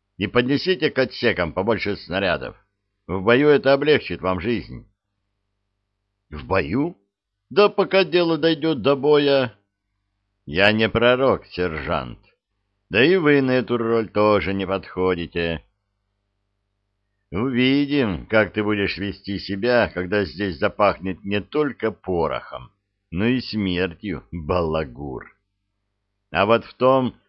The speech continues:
что мы с Кармарчуком действительно чуток похожи, майор прав. Сугубо внешне, надеюсь». «Товарищ лейтенант»,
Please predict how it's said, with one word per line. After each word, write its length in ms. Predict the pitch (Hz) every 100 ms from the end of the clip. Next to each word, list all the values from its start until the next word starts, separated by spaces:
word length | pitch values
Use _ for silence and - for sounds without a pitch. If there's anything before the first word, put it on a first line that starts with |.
| _ -
что 240 | - 107
мы 200 | 110 117
с 80 | -
Кармарчуком 840 | 98 101 104 - 98 - 110 104 87
действительно 800 | 95 - - 147 143 90 80
чуток 400 | - 82 95 87
похожи, 680 | - 85 117 120 104 73 64 _ _ -
майор 300 | 87 131 139
прав. 460 | 101 87 87 - _ _ _ _ _
Сугубо 500 | - 180 175 160 143
внешне, 680 | 143 123 92 78 - 80 69
надеюсь». 720 | 92 104 85 78 71 - - _ _ _ _ _ _ _ _ _ _ _ _ _ _ _ 92 92
«Товарищ 400 | 190 196 156 143
лейтенант», 680 | 165 - 147 117 65 57